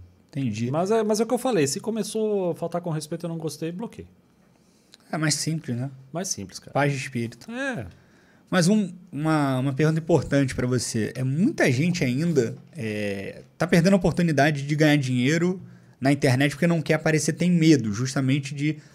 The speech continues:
Speaker 1: aparecer hater. Uma coisa que você falou é justamente bloqueia, exclui e acabou. Mas qual uma dica ou outras dicas você pode dar pra pessoa que tem autoridade no assunto, é, fala bem, mas tem medo de se expor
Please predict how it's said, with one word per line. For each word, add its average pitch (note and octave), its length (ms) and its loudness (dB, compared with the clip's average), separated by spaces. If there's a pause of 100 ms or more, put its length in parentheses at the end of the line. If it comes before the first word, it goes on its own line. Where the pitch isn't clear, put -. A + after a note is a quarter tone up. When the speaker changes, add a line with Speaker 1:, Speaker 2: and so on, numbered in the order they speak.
(180)
Speaker 1:
aparecer C3+ 460 4
hater. C3+ 420 4
Uma F3 160 2
coisa G3 200 2
que G#3 100 -2
você F3 140 -2
falou F3 340 4
é G#3 80 6
justamente F#3 640 2 (300)
bloqueia, E3+ 400 10
exclui E3 460 4
e - 20 2
acabou. D#3 460 2 (400)
Mas E3+ 260 2
qual A#3 500 2 (420)
uma E3+ 300 4
dica D#3+ 340 4
ou D#3 60 12
outras D3+ 500 6
dicas D3 300 0
você C3+ 180 2
pode C3+ 240 2
dar C3 120 2
pra C#3+ 120 0
pessoa C#3+ 300 -2
que E3 360 -6 (720)
tem F3 120 6
autoridade D#3 500 6
no C#3+ 80 4
assunto, D#3 880 -2 (100)
é, A2+ 640 2
fala E3 320 0
bem, C3+ 380 2 (120)
mas C3+ 280 2
tem D#3+ 120 0
medo D#3 440 4
de D#3 120 -4
se D3 140 -4
expor C3+ 500 2